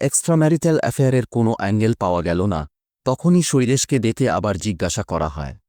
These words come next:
তিনিও স্ত্রী এবং ছেলে মেয়েকে খোঁজার যথাসাধ্য চেষ্টা করছিলেন, তাই তার কাছেও এবার নতুন তথ্য ছিল। শৈলেশ পুলিশকে জানালেন,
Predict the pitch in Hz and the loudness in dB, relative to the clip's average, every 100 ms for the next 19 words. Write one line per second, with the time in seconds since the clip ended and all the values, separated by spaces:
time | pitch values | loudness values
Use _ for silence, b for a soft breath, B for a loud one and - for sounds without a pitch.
0 | _ _ _ _ _ _ - 151 175 202 | _ _ _ _ _ _ 0 2 4 2
1 | - - 165 196 - 117 127 - 123 127 | 0 -2 -2 0 0 2 0 0 0 2
2 | 120 107 117 120 - 123 123 135 107 107 | 2 2 0 -2 -2 -2 0 0 0 -2
3 | 131 131 131 110 120 - 104 120 110 104 | 0 -2 -2 -2 -2 -2 -2 -4 -2 -2
4 | - 113 80 73 - _ _ _ - 107 | -2 -4 -2 -4 -6 _ _ _ -2 -2
5 | - 104 - 110 - 131 - 104 101 98 | 0 -4 -4 -4 0 0 0 0 0 0
6 | 101 139 151 135 127 135 - 120 87 76 | 0 0 0 0 -4 -4 -4 -2 -2 -2
7 | - _ - - 147 147 160 - 120 110 | -6 _ -14 0 2 4 0 0 0 0
8 | - 101 92 87 92 82 82 | 0 -2 -2 -2 -2 -2 -4